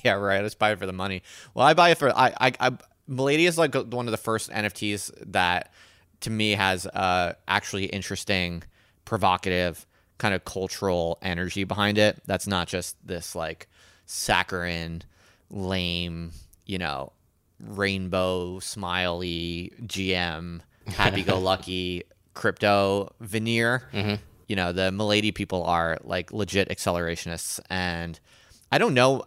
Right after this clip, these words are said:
Speaker 1: anything about the founder, but they seem very smart. They, they seem a little bit dark energy. Like, I don't, I, I'm, I'm kind of worried about Milady. I feel like this is maybe, there's gonna be mass shooters or something like that, uh, citing Milady or something like that. But, um,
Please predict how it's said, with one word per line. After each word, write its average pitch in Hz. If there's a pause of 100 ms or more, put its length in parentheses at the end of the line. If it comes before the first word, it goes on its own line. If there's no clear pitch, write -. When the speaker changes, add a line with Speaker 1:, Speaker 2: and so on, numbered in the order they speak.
(140)
Speaker 1:
anything 117
about 101
the 95
founder, 98 (200)
but 95 (220)
they 113
seem 131
very 104
smart. 82 (100)
They, -
they 107
seem 117
a 110
little 107
bit 95
dark 110
energy. 110
Like, 98
I 92
don't, 95
I, 101
I'm, 92
I'm 98 (200)
kind 110
of 90
worried 98
about 101
Milady. 101
I 92
feel 95
like 92
this 95
is 87
maybe, 92
there's 90
gonna 92
be 87 (320)
mass 92
shooters 92
or 95
something 92
like 92
that, 92
uh, 92
citing 95
Milady 92
or 95
something 98
like 98
that. 95
But, 95
um, 90